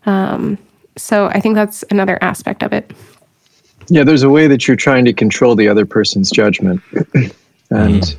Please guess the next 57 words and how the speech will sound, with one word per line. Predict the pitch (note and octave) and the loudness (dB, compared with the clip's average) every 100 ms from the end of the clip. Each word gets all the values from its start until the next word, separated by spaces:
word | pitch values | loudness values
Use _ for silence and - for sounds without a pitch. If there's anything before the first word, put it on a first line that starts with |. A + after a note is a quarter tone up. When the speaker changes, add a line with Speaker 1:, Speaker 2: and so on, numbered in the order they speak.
| - - | -14 -4
Speaker 2:
tell | C#3 C3 | 0 2
them | A#2 A2+ G#2+ G#2+ G#2+ - | 2 2 0 -2 -4 -2
that | A#2+ G#2 - | 0 0 0
they're | A#2 A2+ A2 | 2 2 0
supposed | A2 G2+ A#2+ A2+ | 0 0 0 0
to | A2+ | -2
see | - B2+ | 0 2
you | A#2+ A2+ | 4 4
in | G#2 G2+ | 2 0
this | G2+ | -2
particular | - G#2+ B2 A2 G#2+ | -2 -2 0 2 2
way | G#2 G2+ | 2 2
that | - | 0
you | G2+ | -2
see | - | 0
yourself. | G#2 F#2+ - G2 F#2 - | 0 0 0 -2 0 0
Well, | A2 | 2
I'll, | C3+ D3 | 2 2
I'll, | D3 D#3 - | 2 0 0
I'll | C#3 | -2
tell | C3 | 0
you | A2 G2+ | 0 -2
what's | G2 - | -4 -6
happening | G2+ G2 G2+ G2 | -8 -8 -12 -16
inside | G2 - F2+ F#2 | -14 -8 -6 -6
of | F#2+ | -10
me, | G2 | -14
and | G2 G2+ | -4 -2
I'll | A2+ | -2
be | - A2+ | -2 -2
in | G2+ | -4
control | F#2+ G#2+ - G#2 G2+ | -8 -8 0 0 0
of | F#2+ | -2
that, | F#2 F2+ - _ _ _ - | -2 -2 -6 _ _ _ -2
rather | B2 A#2 G#2 | 0 2 2
than | A2+ G#2+ | 0 2
Speaker 3:
Yeah. | |
Speaker 2:
leaving | A2 B2 A#2 A2 | 2 4 2 2
it | G#2+ | 2
in | G#2 | 2
the | G#2 | 2
other | F2+ G#2+ G2+ | 2 0 0
person's | G#2 G2+ G#2+ - | -4 -4 -6 -6
hands, | G#2+ G2+ G2+ - - - - | -4 -2 -4 -8 -20 -8 -2
which | D#3 | 2
is | F3 | 4
more | F#3 E3+ | 4 4
vulnerable. | A#2 D3 D#3 C3 G2+ F#2+ | 2 4 4 4 2 2
I, | A2+ A#2 - - - - | 0 -2 -12 -20 -8 0
I'd | C3+ | 2
love | D3 C3 | 2 2
to, | C3+ A2+ G#2 _ - | 2 2 0 _ -4
to, | B2 A2 | -2 -2
to | - B2+ | -2 0
wrap | A#2 B2+ A#2+ | 2 2 2
that | B2+ A#2+ | 2 2
in, | A#2 G#2+ | 0 -2